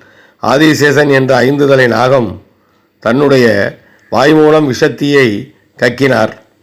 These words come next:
பயந்து நடுங்கிய அரக்கர்கள் ஓடி ஒளிந்தனர். கண் விழித்த பெருமாளிடம் தன் செய்கை பெருமாளுக்கு சினத்தை ஏற்படுத்தி விடுமோ என்று பயந்து அஞ்சியவாறு இருந்த ஆதிசேஷனை பெருமாள் தான் துயில்கையில் அரக்கர்கள் செய்த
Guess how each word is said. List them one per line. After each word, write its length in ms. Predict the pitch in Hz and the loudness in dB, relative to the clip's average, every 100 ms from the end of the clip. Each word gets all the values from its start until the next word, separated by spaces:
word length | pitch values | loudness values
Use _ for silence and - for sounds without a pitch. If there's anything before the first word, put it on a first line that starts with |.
| _ _ _ _ | _ _ _ _
பயந்து 400 | 117 151 160 151 147 | 0 2 2 2 2
நடுங்கிய 440 | 127 143 143 147 131 | 2 -2 0 0 2
அரக்கர்கள் 520 | 123 120 143 139 131 | 0 -2 -2 0 0
ஓடி 240 | 110 135 | 0 0
ஒளிந்தனர். 560 | 127 113 123 117 98 95 _ _ _ _ _ - - _ - _ _ - | 0 0 -2 -2 -4 -10 _ _ _ _ _ -20 -20 _ -20 _ _ -10
கண் 240 | - 117 147 | -2 0 2
விழித்த 340 | 147 143 127 131 | 2 0 -2 -2
பெருமாளிடம் 680 | 107 135 143 139 127 101 98 127 - _ _ _ _ | 0 0 2 2 0 -2 -6 -12 -18 _ _ _ _
தன் 180 | 120 135 | -4 -4
செய்கை 420 | - 135 151 160 160 | -2 0 2 2 0
பெருமாளுக்கு 680 | 131 127 147 151 151 147 165 | 0 0 0 0 -2 -2 -4
சினத்தை 440 | - 131 143 131 151 | -2 -2 -2 0 0
ஏற்படுத்தி 540 | 117 131 127 143 135 139 | 0 -2 -2 -4 -4 -2
விடுமோ 380 | 127 139 143 143 92 - _ - - _ | 0 2 2 0 -2 -8 _ -20 -20 _
என்று 300 | 107 143 135 135 | -4 -2 0 -2
பயந்து 460 | 107 139 147 151 156 | 0 0 2 2 2
அஞ்சியவாறு 680 | 120 135 143 143 143 147 135 | 0 -2 0 2 2 2 0
இருந்த 300 | 127 143 139 | 0 0 -2
ஆதிசேஷனை 720 | 104 123 143 123 120 117 113 95 - _ - - _ | -2 -4 -4 -2 -4 -4 -4 -6 -10 _ -20 -20 _
பெருமாள் 520 | - 131 156 139 107 87 - _ _ _ _ | -2 0 2 2 0 -6 -14 _ _ _ _
தான் 220 | 147 156 131 | -8 -6 -2
துயில்கையில் 640 | 131 165 170 147 160 165 - | 2 2 2 2 2 0 -2
அரக்கர்கள் 640 | 117 147 139 151 151 143 | -2 -2 -2 0 0 -2
செய்த 240 | 139 139 | -2 0